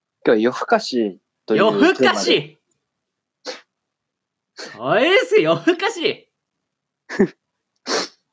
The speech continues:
Speaker 1: え、乗り切ろうとしてる？
Speaker 2: <laughs>
Speaker 1: もしかして？
Speaker 2: ちょっと、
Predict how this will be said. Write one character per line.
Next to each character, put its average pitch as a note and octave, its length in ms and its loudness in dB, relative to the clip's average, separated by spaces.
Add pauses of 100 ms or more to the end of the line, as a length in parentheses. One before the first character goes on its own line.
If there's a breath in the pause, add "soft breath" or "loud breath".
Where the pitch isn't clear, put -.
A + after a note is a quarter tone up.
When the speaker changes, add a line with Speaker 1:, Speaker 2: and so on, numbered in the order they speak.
(240)
Speaker 1:
え、 D3+ 200 2 (500)
乗 C#3+ 120 4
り E3+ 80 -2
切 G#3+ 100 0
ろ A3 80 6
う - 40 -2
と A#2 100 -2
し - 80 -16
て A2+ 80 0
る？ G2+ 180 -6
Speaker 2:
<laughs> - 2250 -6
Speaker 1:
も C3+ 140 0
し - 120 -8
か A3+ 80 0
し - 120 -10
て？ A2+ 320 -4
Speaker 2:
ち - 100 -10
ょ - 40 -10
っ - 20 -20
と、 - 60 -20